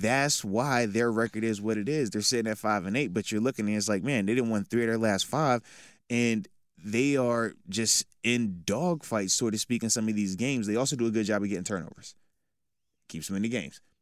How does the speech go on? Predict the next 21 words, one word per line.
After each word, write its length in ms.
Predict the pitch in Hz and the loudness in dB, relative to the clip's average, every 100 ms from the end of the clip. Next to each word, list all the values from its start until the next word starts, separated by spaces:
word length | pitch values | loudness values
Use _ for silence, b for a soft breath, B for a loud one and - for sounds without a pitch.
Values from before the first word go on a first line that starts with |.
| _ - | _ -2
So 140 | 127 | 0
what 120 | 127 | 2
do 40 | 151 | 2
we 100 | 143 | 2
talk 220 | 147 127 | 0 2
about 160 | 135 | 2
when 100 | 120 | 2
we 80 | 123 | 2
talk 180 | 123 113 | 0 0
about 160 | 123 135 | -2 -2
us? 180 | 151 - - _ - | -4 -6 -16 _ -8
Man, 300 | 120 113 87 - | -2 -2 -2 -2
we 80 | 107 | 0
need 120 | 104 | 2
to 40 | |
be 80 | 95 | 2
able 60 | 85 | 0
to 60 | |
run 180 | 87 110 | 0 0
the 60 | 107 | 0
ball. 280 | 113 131 | 0 -2